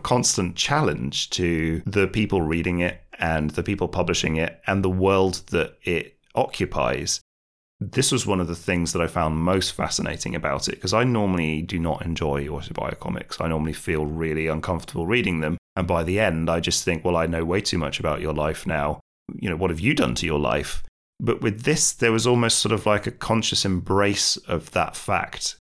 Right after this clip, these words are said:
It sort of knew what it was doing and it knew what it was. And it said, "Yeah, so what? This is what the industry wants. This is what people are reading. Why are you reading it? Carry on reading it then." I found that level of provocation going on in it,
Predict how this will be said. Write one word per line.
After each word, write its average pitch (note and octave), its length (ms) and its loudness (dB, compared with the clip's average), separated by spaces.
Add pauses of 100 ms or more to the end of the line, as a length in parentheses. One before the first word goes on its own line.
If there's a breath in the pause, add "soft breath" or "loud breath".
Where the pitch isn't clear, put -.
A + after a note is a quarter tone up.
It - 240 -2
sort A2 220 2
of F2+ 160 2
knew F#2+ 280 4
what F#2+ 160 2
it E2+ 100 0
was E2+ 140 -4
doing F2+ 320 4
and D#2+ 80 0
it - 120 -4
knew F#2 140 2
what F2+ 100 2
it - 100 -6
was. F#2 320 2
And F2+ 160 -2
it F#2 120 -2
said, G2+ 220 0
"Yeah, G#2+ 180 4
so G2 220 4
what? - 340 2 (200)
This A#2 160 2
is G2 120 0
what A2+ 180 2
the G#2 100 4
industry G2 380 2
wants. C3 280 0
This - 200 -2
is F2+ 120 -2
what A2 160 0
people G#2+ 300 2
are G2+ 60 4
reading. G#2 540 2 (140)
Why G#2+ 200 2
are - 20 2 (160)
you C#3+ 80 2
reading D3+ 420 2
it? - 200 -6 (140)
Carry F#2+ 260 6
on F2 140 4
reading F#2+ 320 2
it - 200 -2
then." C#2 220 2 (300)
I G#2 120 0
found G#2+ 320 4
that G#2 300 2
level G#2+ 340 4
of F#2 160 0
provocation A2+ 720 2
going D#2 320 -2
on D2+ 180 -2
in D#2 80 -2
it, D#2 180 -4